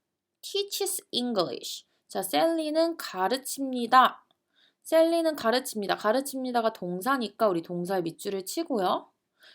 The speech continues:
그 다음 이 뒤에 나오는 부분을 해석해야 되는데요.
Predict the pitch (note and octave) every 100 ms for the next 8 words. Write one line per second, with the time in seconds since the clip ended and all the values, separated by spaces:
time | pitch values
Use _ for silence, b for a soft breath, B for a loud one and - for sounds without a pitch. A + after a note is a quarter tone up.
0 | b - A#3 B3+ B3 G#3 G3+ - A3 B3
1 | D4 D4 C#4 C4 C4 A#3+ - G3+ G3+ G#3+
2 | B3 A#3 D4+ F4+ G4+ E4 C#4+ A#3+ G3+ F3+
3 | E3 F3 G#3+ F#3+ -